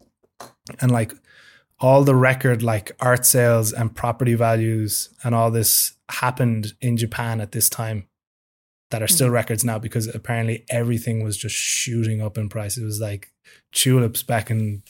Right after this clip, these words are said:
Speaker 1: the eighteen hundreds or whatever. It was madness. So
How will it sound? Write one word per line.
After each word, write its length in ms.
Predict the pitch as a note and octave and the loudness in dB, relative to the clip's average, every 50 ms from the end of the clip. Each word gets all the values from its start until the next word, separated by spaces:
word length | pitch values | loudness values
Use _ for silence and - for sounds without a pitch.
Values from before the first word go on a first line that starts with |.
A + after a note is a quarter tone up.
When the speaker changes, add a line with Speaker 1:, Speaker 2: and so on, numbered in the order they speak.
| _ _ - | _ _ -6
Speaker 1:
the 220 | - A2+ A2+ - A#2 | -6 -4 -2 0 0
eighteen 320 | A#2 A#2 A#2 - A#2+ G#2+ | 0 0 0 -2 -4 -2
hundreds 380 | G2+ A#2+ A#2 A2+ A2+ A2 G#2+ - | -2 0 0 0 0 -2 -2 -2
or 140 | A2+ A2 | -2 -2
whatever. 360 | A2 A2 G#2+ A2 A2 G#2 G#2 G#2+ | 0 0 -2 -2 -4 -4 -6 -6
It 60 | A2 A2 | -6 -4
was 140 | A2 G#2+ A2 | -4 -4 -4
madness. 460 | A2 A2 A2 A2 A2 G#2+ G#2+ G2+ - | -4 -4 -4 -4 -4 -4 -6 -6 -6
So 360 | - - - C3 A#2 A#2+ B2 | -4 -4 -4 -6 -6 -12 -14